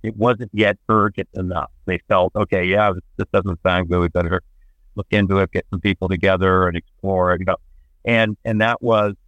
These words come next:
you know, what happened as a result of the Einstein letter. So it did have that impact, but it wasn't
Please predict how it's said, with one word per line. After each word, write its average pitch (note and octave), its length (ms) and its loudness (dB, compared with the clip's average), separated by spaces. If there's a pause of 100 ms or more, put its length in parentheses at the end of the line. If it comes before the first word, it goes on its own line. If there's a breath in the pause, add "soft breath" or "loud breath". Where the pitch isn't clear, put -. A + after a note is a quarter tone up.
(120)
you A2+ 120 0
know, F#2 140 2
what F#2 260 2
happened G#2+ 360 0
as F2 140 -2
a F#2+ 40 -2
result F2+ 440 2
of E2+ 200 -8 (100)
the G#2 140 0
Einstein F2+ 400 -2
letter. F2+ 280 0 (100)
So A2+ 160 -2
it G#2+ 180 -10
did A#2 200 2
have F2+ 220 2
that F#2 200 0
impact, G2+ 420 -8 (880)
but G2+ 320 2 (120)
it A2 200 -6
wasn't G#2+ 500 0